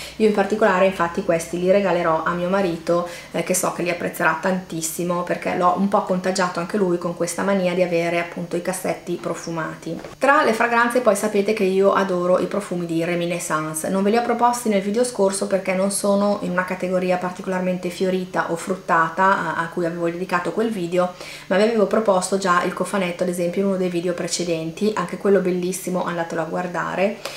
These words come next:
In particolare per questo video vi voglio proporre invece due articoli altrettanto validi e buonissimi che io adoro veramente tantissimo e che potete trovare in gamma e magari accostare ad una delle fragranze, oppure se avete una persona, una mamma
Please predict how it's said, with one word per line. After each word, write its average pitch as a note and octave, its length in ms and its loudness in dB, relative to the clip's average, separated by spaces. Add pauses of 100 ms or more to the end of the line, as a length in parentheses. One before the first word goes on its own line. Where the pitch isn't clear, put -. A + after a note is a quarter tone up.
(160)
In C4 140 2
particolare D4 520 4
per F#3+ 160 2
questo A#3 260 2
video G#3+ 260 4
vi G#3 120 6
voglio F#3 240 4
proporre F#3+ 500 2
invece F#3 300 2
due A3+ 160 2
articoli G3 560 0
altrettanto A3 580 2
validi F#3+ 400 2
e F3 60 2
buonissimi F3+ 800 -2
che F3+ 100 -6
io G#3+ 380 4
adoro F3 500 4
veramente F3+ 480 2
tantissimo G3+ 880 0
e A3+ 80 2
che A3+ 100 2
potete A3+ 340 2
trovare F#3+ 500 4
in G3+ 260 4
gamma F3 500 2
e G3+ 80 0
magari F#3 560 2
accostare F3 640 0
ad F3 80 0
una F3+ 140 0
delle F3 160 0
fragranze, F#3 540 2
oppure F3+ 340 0
se E3+ 120 -6
avete F#3 280 2
una F3+ 80 -2
persona, F3+ 480 0
una F3 100 0
mamma F3+ 560 0